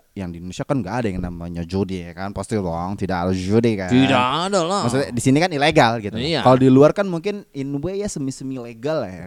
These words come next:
Speaker 1: kan.
Speaker 2: Stake
Speaker 1: Atau
Speaker 2: gitu kan.
Speaker 1: legal gua nggak tahu kalau di
Speaker 2: Hmm.
Speaker 1: luar negeri kan. Jadi hal-hal yang kayak gitu tuh mungkin, mungkin terjadi gitu loh. Yang ilegal aja bisa terjadi, apalagi yang legal gitu loh. Tapi lu percaya nggak sih? Kayak gitu-gitu.
Speaker 2: Kalaupun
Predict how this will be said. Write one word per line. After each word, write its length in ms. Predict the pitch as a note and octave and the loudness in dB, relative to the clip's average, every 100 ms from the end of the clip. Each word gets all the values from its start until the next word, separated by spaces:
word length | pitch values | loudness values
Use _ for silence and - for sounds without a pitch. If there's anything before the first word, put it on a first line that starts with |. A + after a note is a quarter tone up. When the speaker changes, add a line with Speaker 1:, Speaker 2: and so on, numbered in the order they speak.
| F2 | -12
Speaker 1:
kan. 160 | F#2 | -10
Speaker 2:
Stake 240 | A2 B2 - | -2 -2 -2
Speaker 1:
Atau 240 | - A2+ F3 | -4 2 4
Speaker 2:
gitu 40 | B2 | 4
kan. 80 | |
Speaker 1:
legal 160 | B2+ G3 | 4 4
gua 140 | G3 A3 | 6 2
nggak 80 | G#2 | 0
tahu 120 | C3 A#2+ | -2 -2
kalau 140 | F#2+ | -4
di 80 | A#2 | -4
Speaker 2:
Hmm. 60 | G2 | -4
Speaker 1:
luar 80 | F2+ | -6
negeri 220 | F#2+ F#2+ - | -10 -18 -20
kan. 40 | _ _ _ _ _ - | _ _ _ _ _ 0
Jadi 200 | C#3+ A#3 | 4 6
hal-hal 260 | B3 G3 F3+ | 8 8 6
yang 60 | F3 | 2
kayak 140 | E3+ | 0
gitu 140 | D#3 E3+ | 2 4
tuh 160 | A#3 B3+ - _ _ _ _ _ _ _ _ _ | 6 4 2 _ _ _ _ _ _ _ _ _
mungkin, 480 | C#3 D#3+ F3 F3 D#3+ | 2 4 4 -2 -4
mungkin 260 | E3 F3+ F#3 | -2 4 4
terjadi 420 | F3 D#3+ G#3+ F#3+ F#3+ | 4 6 4 4 -4
gitu 160 | C3+ A#2+ | -4 -4
loh. 220 | G2+ G#2+ - | -6 -6 4
Yang 180 | D3+ E3 | 4 4
ilegal 400 | D3+ D3+ C#3+ D3 | 2 2 4 4
aja 180 | C3+ C3+ | 4 4
bisa 220 | C3 C#3+ | 4 4
terjadi, 480 | C3+ B2+ G#2 B2 A3+ | 2 -2 -4 -2 -4
apalagi 480 | - C#3+ C3 B2+ B2+ | -2 0 0 0 0
yang 80 | |
legal 400 | B2+ F3+ E3 C3+ C3 | 0 0 2 2 0
gitu 220 | G2+ F#2 | -6 -10
loh. 160 | F2+ - _ _ _ _ | -14 -16 _ _ _ _
Tapi 220 | - F3 C#4 | -2 2 2
lu 80 | |
percaya 500 | D#4 D4+ - C#4+ C#4+ | 0 -4 0 6 6
nggak 160 | F#3+ C3 | 6 -2
sih? 140 | B2+ - _ _ _ _ _ _ _ _ - | -4 -10 _ _ _ _ _ _ _ _ -4
Kayak 180 | G3+ A3 | 0 4
gitu-gitu. 260 | G#3+ C#3+ | 4 2
Speaker 2:
Kalaupun 100 | D#3+ | 0